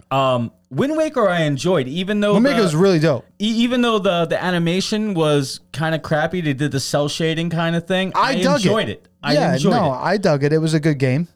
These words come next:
Speaker 1: Like, I hated it at first, but then, like, when I got into the gameplay, I was just like, "This is an awesome game. This is a great Zelda game."
Speaker 2: I even liked the animation, so I don't think they need to do an H D remake of that game. Leave it as is,
Speaker 1: No.
Speaker 2: and Twilight Princess still kinda holds up.
Speaker 1: I wasn't a fan. That, that's
Speaker 2: Twilight Princess?
Speaker 1: That was, I,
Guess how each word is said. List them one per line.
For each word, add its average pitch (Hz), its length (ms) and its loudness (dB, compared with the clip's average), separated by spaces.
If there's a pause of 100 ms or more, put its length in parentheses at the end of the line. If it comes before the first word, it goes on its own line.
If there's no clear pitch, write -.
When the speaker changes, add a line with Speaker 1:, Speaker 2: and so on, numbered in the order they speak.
Speaker 1:
Like, 147 140 -4
I 160 80 0
hated 220 360 -2
it 208 40 2
at 185 260 0
first, 208 300 -2
but 156 120 -2
then, 165 160 0
like, 156 240 -2
when 160 80 0
I 147 60 0
got 156 180 0
into 160 180 -2
the 147 100 -4
gameplay, 175 600 -2
I 165 80 2
was 139 140 -2
just 143 200 -4
like, 147 220 -2
"This 135 200 -2
is 123 100 0
an 123 120 -2
awesome 120 300 -2
game. 101 200 -4
This 95 140 -8
is 113 60 -8
a 110 60 -6
great 113 260 -2
Zelda 98 260 -4
game." 85 180 -8
Speaker 2:
I 247 160 0
even 269 180 -2
liked 311 260 -2
the 240 120 2
animation, 127 540 -2
so 175 140 0
I 196 120 0
don't 311 140 -2
think 311 160 0
they 294 60 0
need 254 180 2
to 226 60 0
do 214 160 2
an 202 80 0
H 196 240 0
D 202 100 0
remake 185 260 2
of 156 80 2
that 160 160 2
game. 147 180 0
Leave 226 260 2
it 269 80 -2
as 190 280 0
is, 175 140 0
Speaker 1:
No. 180 60 2
Speaker 2:
and 180 100 2
Twilight 233 320 0
Princess 196 320 0
still 190 220 0
kinda 170 240 0
holds 156 320 0
up. 143 220 2 (160)
Speaker 1:
I 247 120 0
wasn't 247 340 0
a - 20 -6
fan. 190 340 -2 (220)
That, 170 180 -2
that's 196 140 2
Speaker 2:
Twilight 170 260 2
Princess? 214 440 0
Speaker 1:
That 202 120 0
was, 233 160 0
I, 175 140 -4